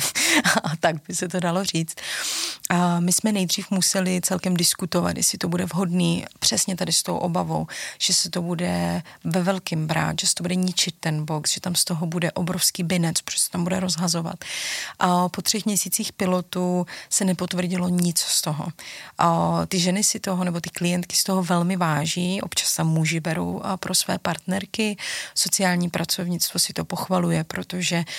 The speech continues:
nemusí vlastně čelit tomu studu nebo, a, vydávání a těm jednotlivým klientkám.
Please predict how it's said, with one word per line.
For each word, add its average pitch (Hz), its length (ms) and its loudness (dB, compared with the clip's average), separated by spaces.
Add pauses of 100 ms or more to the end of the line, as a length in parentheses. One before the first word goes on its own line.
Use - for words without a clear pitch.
(180)
nemusí 180 640 2
vlastně 170 380 -2
čelit 165 400 -2
tomu 160 200 -4
studu 170 500 -2
nebo, 170 300 -6 (340)
a, 185 200 2
vydávání 175 1040 0
a - 100 -4 (120)
těm 185 80 0
jednotlivým 180 560 -2
klientkám. 175 720 -2